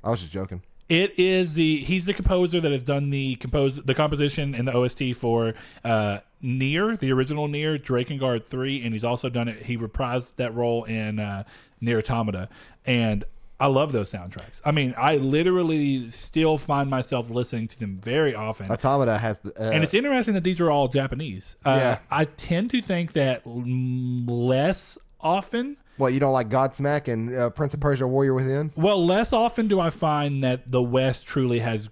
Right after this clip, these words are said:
Speaker 2: great composers. Uh, I think Bear McCreary, uh, with God of War did a very good
Speaker 1: I,
Speaker 2: job.
Speaker 1: yeah, I was thinking, like, Witcher, but then I realized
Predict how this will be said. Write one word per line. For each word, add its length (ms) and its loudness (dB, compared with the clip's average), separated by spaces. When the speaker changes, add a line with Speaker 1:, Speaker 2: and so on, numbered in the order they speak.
Speaker 2:
great 640 -2
composers. 840 -2
Uh, 200 2
I 80 2
think 200 0
Bear 180 2
McCreary, 640 0
uh, 500 2
with 160 0
God 160 2
of 80 -2
War 200 2
did 120 -2
a 40 0
very 180 0
good 140 -2
Speaker 1:
I, 20 -12
Speaker 2:
job. 260 2
Speaker 1:
yeah, 360 2
I 40 2
was 140 2
thinking, 300 0
like, 260 0
Witcher, 520 -4
but 120 -6
then 100 0
I 20 0
realized 360 0